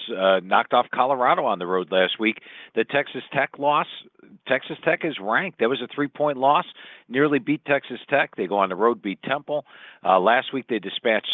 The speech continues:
smoo by, uh, thirteen points. So it's a Houston team that also switched quarterbacks. They went to Kyle Postma, surprisingly, over Kyle Allen, and, and they've delivered two wins.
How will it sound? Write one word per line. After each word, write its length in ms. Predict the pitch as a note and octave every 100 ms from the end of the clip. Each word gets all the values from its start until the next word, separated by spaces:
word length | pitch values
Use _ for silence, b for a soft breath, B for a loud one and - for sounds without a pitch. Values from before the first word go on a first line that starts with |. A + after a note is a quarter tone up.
| -
smoo 260 | B2 D3 D3
by, 280 | C3+ B2+ B2
uh, 160 | A#2
thirteen 480 | - B2+ - B2+ A#2+
points. 320 | A#2+ B2 A#2+ - B B B -
So 60 |
it's 160 | A2 -
a 80 | F#2+
Houston 400 | D3+ F3 E3+ C#3+
team 280 | D3+ C#3+
that 200 | B2+ G#2+
also 400 | A2 B2+ G3 -
switched 380 | F#3+ - F3 -
quarterbacks. 420 | - C3 E2 D2 -
They 60 |
went 160 | A#2+ C3
to 40 | B2+
Kyle 260 | C3+ A#2
Postma, 500 | - C3 - A#2 G2 B B B -
surprisingly, 720 | E3 - C#3 F3+ B2+ A2 F2+
over 240 | G2 G2
Kyle 340 | - A#2 G#2 G#2
Allen, 340 | A#2 B2+ B2+
and, 220 | F#2+ F2+
and 240 | G2 G2 F#2+
they've 100 | F2+
delivered 440 | G#2 A#2+ A2+ G2+
two 160 | B2 G#2
wins. 340 | A2 A2